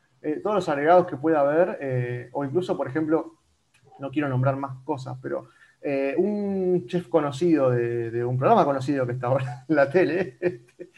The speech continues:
em, de, de chefs, o sea, es obvio cuál estoy diciendo,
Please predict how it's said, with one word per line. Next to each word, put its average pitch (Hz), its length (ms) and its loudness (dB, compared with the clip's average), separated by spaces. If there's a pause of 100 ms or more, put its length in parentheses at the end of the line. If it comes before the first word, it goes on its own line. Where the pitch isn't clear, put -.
(380)
em, 135 640 0
de, 131 200 2
de 135 200 0
chefs, 143 300 0
o 135 60 -10
sea, 127 260 6
es 127 120 0
obvio 139 200 4
cuál 139 140 6
estoy 156 120 4
diciendo, 175 360 4